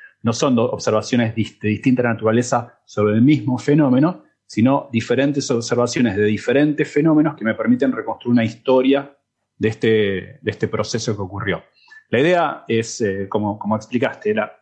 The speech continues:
eh, primero la historia es la siguiente. Mirando observaciones de archivos, es decir, alguien, un estudiante de Caltech se puso a buscar, eh, en los archivos, eh, eh, porque hay que, ¿qué ocurre? Eh,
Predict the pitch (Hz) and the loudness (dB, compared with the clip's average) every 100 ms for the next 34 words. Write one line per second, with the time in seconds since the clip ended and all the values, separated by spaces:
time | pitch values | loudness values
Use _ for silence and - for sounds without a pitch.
0 | - - 101 104 - _ - _ - 127 | -14 -4 -2 -2 -8 _ -20 _ -4 0
1 | 175 220 147 - 165 156 127 110 117 110 | 2 2 0 0 2 2 0 0 0 0
2 | 95 92 90 _ _ - 117 151 185 165 | -2 -8 -12 _ _ -4 0 2 2 2
3 | - 127 113 139 117 110 - 175 110 104 | 0 -2 2 0 2 -2 2 2 2 -2
4 | - 120 117 110 107 107 123 143 123 98 | -2 0 0 0 -4 -4 0 0 -2 -6
5 | 98 139 110 98 - - 117 107 104 147 | -4 -4 -4 -12 -18 -10 -2 -2 0 -2
6 | 117 87 _ _ _ _ _ _ - 104 | -4 -8 _ _ _ _ _ _ -8 -2
7 | 104 101 95 110 104 104 - 117 156 160 | 0 2 0 -2 -2 -2 -2 0 2 2
8 | - - - - - 135 117 113 107 107 | 0 -14 -20 -20 -8 0 2 2 0 -2
9 | - - - - - - - _ 143 143 | -4 -8 -6 -10 -10 -10 -10 _ -14 -6
10 | 117 127 135 131 - 135 117 104 101 _ | -4 -2 -4 -8 -4 -2 -2 -6 -14 _
11 | 113 117 - | -4 -4 -6